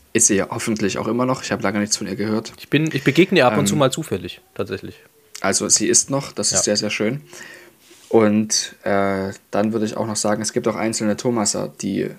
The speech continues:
Speaker 1: Vorbilder sind. Insbesondere die in meiner elften und zwölften Klasse kann ich zwei Personen nennen, die auch im öffentlich, ähm,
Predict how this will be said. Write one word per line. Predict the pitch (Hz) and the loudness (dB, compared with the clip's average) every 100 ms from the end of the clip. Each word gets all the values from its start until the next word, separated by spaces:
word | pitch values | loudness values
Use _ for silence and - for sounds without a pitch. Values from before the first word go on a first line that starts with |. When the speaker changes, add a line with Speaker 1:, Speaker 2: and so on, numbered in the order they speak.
| - _ | -20 _
Speaker 1:
Vorbilder | - 104 98 92 95 | -4 -2 -2 -4 -2
sind. | - 92 101 - - _ _ _ - | -2 -2 -4 -8 -10 _ _ _ -8
Insbesondere | 107 - 107 107 104 104 98 | -6 -2 -2 0 0 0 0
die | - 110 107 104 - - | -2 0 2 2 -4 -12
in | 104 | -8
meiner | 95 98 98 92 - | -6 -6 -8 -10 -2
elften | 110 113 - 107 | -2 -2 -8 -8
und | 107 | -6
zwölften | - 104 104 - - | -4 -2 -4 -6 -8
Klasse | 107 110 127 123 | -6 -4 -4 -4
kann | - 107 | -6 -6
ich | 107 | -4
zwei | - 107 | -4 -4
Personen | 110 107 107 | -4 -4 -2
nennen, | 101 113 | -2 -2
die | 117 120 | -2 -4
auch | - | -4
im | 113 | -8
öffentlich, | - 104 - 104 104 - - - - - - - - - _ _ - - | -10 -10 -8 -4 -4 -4 -8 -14 -20 -18 -18 -20 -20 -20 _ _ -12 -2
ähm, | 98 92 101 | -2 -2 -4